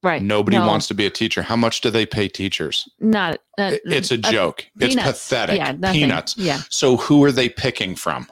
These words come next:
Speaker 1: Well, whoever they can find.
Speaker 2: Whoever they can find, because nobody is go-, is saying, "Oh, I'm just gonna, you know, I'm gonna become a teacher and I am going to make millions and I am going to provide for my family." Nobody becomes a teacher for those reasons.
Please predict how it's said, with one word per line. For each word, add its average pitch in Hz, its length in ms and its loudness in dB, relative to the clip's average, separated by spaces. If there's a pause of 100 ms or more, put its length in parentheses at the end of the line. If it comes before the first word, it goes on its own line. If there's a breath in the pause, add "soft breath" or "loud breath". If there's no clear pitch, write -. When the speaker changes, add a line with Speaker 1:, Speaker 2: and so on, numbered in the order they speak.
(340)
Speaker 1:
Well, 294 140 4
whoever 202 340 2
they 180 120 0
can 160 160 -4
find. 247 320 0
Speaker 2:
Whoever 139 680 4
they 120 200 2
can 127 220 0
find, 135 420 2
because 120 320 0
nobody 143 720 4
is 110 160 0
go-, 127 160 2
is 120 240 2
saying, 113 260 -2
"Oh, 117 340 0 (260 loud breath)
I'm 127 240 2
just 113 200 0
gonna, 95 380 -2 (240)
you 120 140 -2
know, 87 260 -4
I'm 120 220 0
gonna 110 180 0
become 95 340 -6
a 78 60 -6
teacher 131 680 2
and 80 300 -4
I 107 200 -2
am 98 180 -4
going 82 300 -6
to - 100 -14
make 92 340 -4
millions 135 600 2
and 90 100 -4
I 101 160 -2
am 101 160 -4
going 92 300 -4
to - 160 -16
provide 104 480 -2
for - 100 -10
my 90 160 -4
family." 131 360 -2 (320 loud breath)
Nobody 151 420 2
becomes 120 340 -2
a 104 60 -4
teacher 120 320 -4
for - 160 -10
those 90 200 -2
reasons. 104 380 -2